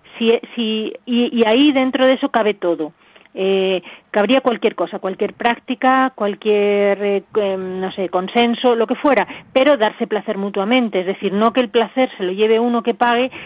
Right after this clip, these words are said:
y la otra se lleve el displacer. Es decir, l-, éticamente sería muy bueno para el feminismo, pero también para la sociedad, que cuando un hombre se relaciona con una prostituta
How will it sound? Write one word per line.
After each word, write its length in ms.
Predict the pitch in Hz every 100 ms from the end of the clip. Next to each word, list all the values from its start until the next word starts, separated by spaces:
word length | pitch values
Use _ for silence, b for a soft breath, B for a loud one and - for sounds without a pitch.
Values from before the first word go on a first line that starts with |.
| B
y 80 | 240
la 160 | 240
otra 280 | 226 214 233
se 80 | 233
lleve 200 | 196 196
el 60 | 202
displacer. 560 | 190 - 170 - 156 - B -
Es 80 |
decir, 340 | 190 202 190 170 B B -
l-, 280 | 214 202 -
éticamente 720 | 240 254 - 254 262 262 262
sería 320 | - 208 208
muy 200 | 202 233
bueno 320 | 247 240 233
para 180 | 233 190
el 80 | 180
feminismo, 520 | 196 185 202 240 214
pero 180 | 190 160
también 360 | 160 156 190 196
para 320 | 208 202 190
la 140 | 185
sociedad, 500 | - 190 214 226 269 262 b b
que 80 | -
cuando 260 | 185 190 196
un 60 |
hombre 200 | 220 226
se 100 | -
relaciona 500 | 240 226 - 247 208
con 160 | - 170
una 500 | 180 185 185 185 185
prostituta 580 | 185 196 208 254 220 262